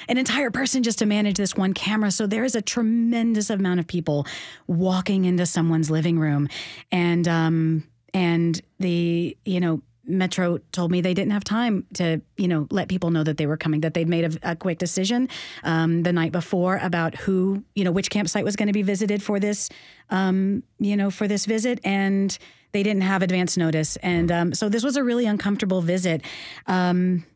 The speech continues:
yeah, usually when I've gone in to do stories, I go in with an outreach worker who's already made an intimate relationship, already asked someone, "Hey, I've got this person. They'd like to hear your story. They're working on this or that. You know, how do you feel about it?"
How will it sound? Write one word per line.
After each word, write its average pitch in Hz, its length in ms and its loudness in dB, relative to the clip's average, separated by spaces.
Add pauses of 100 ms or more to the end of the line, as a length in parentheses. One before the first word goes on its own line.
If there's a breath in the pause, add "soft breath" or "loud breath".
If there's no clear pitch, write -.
(720)
yeah, 247 320 2
usually 254 380 2
when 254 160 2
I've 220 160 0
gone 208 240 2
in 202 160 2
to 202 100 0
do 196 160 2
stories, 185 500 0 (320 loud breath)
I 202 120 -2
go 202 160 2
in 202 100 2
with 190 100 2
an 190 80 2
outreach 185 300 0
worker 190 260 0
who's 175 280 0
already 180 340 2
made 165 240 2
an 160 80 2
intimate 160 340 0
relationship, 156 540 -2
already 185 320 0
asked 156 280 -2
someone, 160 300 0
"Hey, 208 300 0
I've 143 100 -4
got 185 200 -2
this 196 120 -2
person. 196 440 0 (380 loud breath)
They'd 190 140 2
like 196 160 0
to 214 100 0
hear 202 140 2
your 208 160 0
story. 220 360 0
They're 185 140 0
working 196 340 0
on 196 160 2
this 190 240 0
or 190 100 2
that. 196 320 0
You 196 60 0
know, 180 80 2
how 180 160 0
do 185 60 2
you 190 120 0
feel 185 260 0
about 165 280 2
it?" 160 160 -2